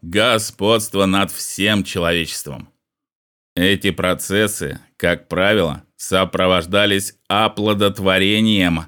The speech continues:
элит этих стран ветхозаветной парадигмой Бога избранности Израиля – и, соответственно, иудеев для формирования у них на подсознательном уровне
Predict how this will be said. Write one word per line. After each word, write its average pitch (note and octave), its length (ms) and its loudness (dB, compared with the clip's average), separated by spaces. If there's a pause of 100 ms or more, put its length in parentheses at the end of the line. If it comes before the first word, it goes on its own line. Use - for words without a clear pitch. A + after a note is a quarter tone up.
(140)
элит F#2 400 0
этих D#2+ 240 -4
стран B2 520 0 (160)
ветхозаветной B2 1300 2
парадигмой B2 800 2
Бога A#2+ 520 2
избранности A2+ 1300 0
Израиля – G2 880 2 (460)
и, G2 180 0
соответственно, F2 800 -2
иудеев A2 640 -2 (320)
для F2+ 360 0
формирования D#3 760 0
у D3 40 -2
них C#3+ 260 -2
на A2+ 260 2
подсознательном C3+ 1300 0
уровне C3 640 2